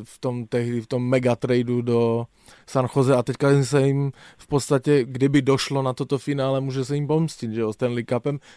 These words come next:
který San Jose nikdy nevyhrálo. Kromě toho je to padesát let od, eh, slavného gólu Stanley Cupového Bobbyho Orra,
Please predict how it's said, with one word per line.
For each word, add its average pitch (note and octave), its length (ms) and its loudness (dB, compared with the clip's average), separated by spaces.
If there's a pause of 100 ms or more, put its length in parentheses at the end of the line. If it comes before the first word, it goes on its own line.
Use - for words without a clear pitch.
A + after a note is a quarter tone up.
který C3+ 300 -2
San C3 300 0
Jose C3+ 180 -2
nikdy C3+ 260 -4
nevyhrálo. A#2 540 -2 (680)
Kromě C3+ 300 0
toho C3 600 -2 (180)
je B2+ 160 0
to B2 680 0 (560)
padesát C3+ 500 2
let C3 240 2 (640)
od, B2 280 0 (140)
eh, A#2 40 -4 (520)
slavného C3 540 0
gólu B2+ 300 0
Stanley B2+ 340 -4
Cupového B2+ 640 0
Bobbyho B2 420 -2
Orra, B2+ 400 4